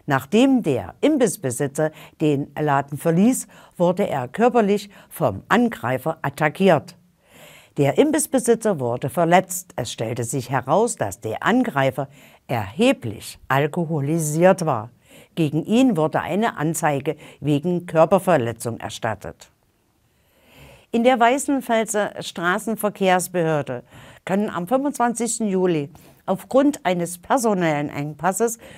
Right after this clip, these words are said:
nur bis vierzehn Uhr Bewohner- und Sonderparkausweise beantragt werden.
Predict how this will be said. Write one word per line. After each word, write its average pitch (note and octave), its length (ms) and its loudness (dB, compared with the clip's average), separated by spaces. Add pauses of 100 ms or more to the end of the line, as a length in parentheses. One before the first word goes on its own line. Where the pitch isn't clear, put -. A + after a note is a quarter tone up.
(200)
nur C#4 220 2
bis C#4+ 220 -6
vierzehn A3 460 0
Uhr F#3+ 280 2 (280)
Bewohner- A#3 720 2
und C#3+ 300 -2 (100)
Sonderparkausweise E3+ 1400 0
beantragt F3 680 -2
werden. A#2+ 320 -6